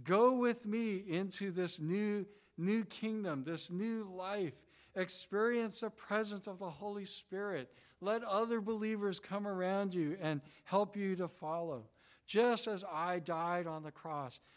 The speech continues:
die to the false self that isn't able to give you life. Just as I rose again into new life, rise with me to gain this better life." And then, those of us who, uh,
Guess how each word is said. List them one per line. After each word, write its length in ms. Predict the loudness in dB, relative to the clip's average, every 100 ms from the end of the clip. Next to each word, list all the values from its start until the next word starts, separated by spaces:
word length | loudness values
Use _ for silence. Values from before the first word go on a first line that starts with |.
| _ -2
die 440 | 4 6 8 6
to 200 | 2 -2
the 140 | -4 -4
false 400 | -4 -2 -2 -2
self 280 | -4 -4 -2
that 160 | -2
isn't 260 | -2 -6 -6
able 280 | -6 -6 -6
to 100 | -8
give 260 | -6 -6
you 140 | -6 -8
life. 380 | -10 -14 -16 _ -20 -20 -4
Just 380 | 4 6 4 0
as 140 | -2
I 140 | 0 0
rose 600 | 0 4 8 8 4 -2
again 500 | -4 -4 -2 -4 -6 -12 -12 -4
into 340 | -2 0 0
new 300 | 4 4 4
life, 280 | 2 0 -2 -8 -20 -6
rise 520 | 2 6 8 6 2
with 200 | -2 -2
me 260 | 0 0 0
to 100 | -2
gain 440 | 0 0 0 -2 -8 -10
this 180 | -6 -6
better 420 | -4 -4 -2 -4
life." 360 | -6 -8 -10 -16 _ _ _ _ _ _ _ _ _ _ _ -12
And 140 | -6
then, 520 | -2 0 0 -2 -8 -14 _ _ _ _ _
those 180 | -12 -8
of 60 | -8
us 140 | -6
who, 320 | -6 -6 -6
uh, 220 | -8 -10